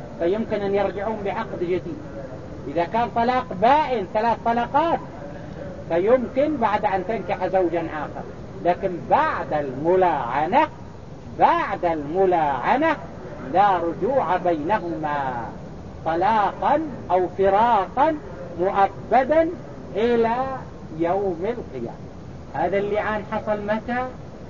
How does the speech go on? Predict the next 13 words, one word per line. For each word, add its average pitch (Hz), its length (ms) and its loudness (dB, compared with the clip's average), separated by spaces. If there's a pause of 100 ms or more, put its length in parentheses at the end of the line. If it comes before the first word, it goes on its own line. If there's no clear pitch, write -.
(280)
بعد 175 420 -2
عودة 170 760 0
النبي 165 840 -2
عليه 165 520 -2
الصلاة 185 560 -4
والسلام 220 840 0 (500)
من 185 240 0
غزوة 185 520 2
تبوك. 120 680 -8 (1900)
من 269 180 4
الأحداث 320 680 2
التي 294 600 4
حصلت 254 560 0